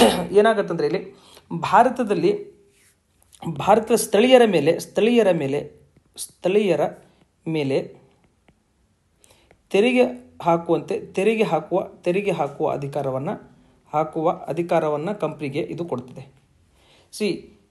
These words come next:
ಏಟೀನ್ ಥರ್ಟಿ ತ್ರೀ, ಏಟೀನ್ ಥರ್ಟೀನ್ ಆಕ್ಟ್ ಯಾಕೆ ಇಂಪಾರ್ಟೆಂಟ್ ಇದೆ ನಮಗಂದ್ರೆ ಈ ಮೂ-, <coughs> ನಾಲ್ಕೈದು ಕಾರಣಗಳಿಂದ ನಿಮಗೆ ಇಂಪಾರ್ಟೆನ್ಸ್ ಇದೆ. ಒಂದು, ಫಸ್ಟ್ ಏನ ಕಂಪನಿ ಏಕಸ್ವಾಮ್ಯನ ಕೊನೆಗೊಳಿಸ್ತದೆ, ಕೇವಲ ಚೀನಾದೊಂದಿಗೆ ಮಾತ್ರ ಚಹಾ ವ್ಯಾಪಾರವನ್ನ ಅದೇನ್ ಮಾಡ್ತಂದ್ರೆ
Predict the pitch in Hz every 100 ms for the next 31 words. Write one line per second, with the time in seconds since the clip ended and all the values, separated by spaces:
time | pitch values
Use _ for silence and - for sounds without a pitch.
0 | _ - 202 208 269 - 196 196 247 247
1 | 233 226 175 202 208 247 226 - 185 185
2 | 240 196 208 202 165 190 208 185 180 175
3 | 175 170 165 151 147 196 220 185 202 -
4 | - 196 175 180 208 226 214 208 185 170
5 | 156 151 170 240 - - _ - 180 175
6 | 170 170 160 156 139 156 - 196 208 240
7 | 247 - - _ _ 226 226 220 214 208
8 | 202 226 233 180 185 196 - 185 185 180
9 | 175 180 165 156 - 196 202 196 202 208
10 | 202 208 196 180 180 175 170 185 190 175
11 | 170 180 165 165 160 160 196 - - _
12 | 165 170 170 151 - 151 160 185 - -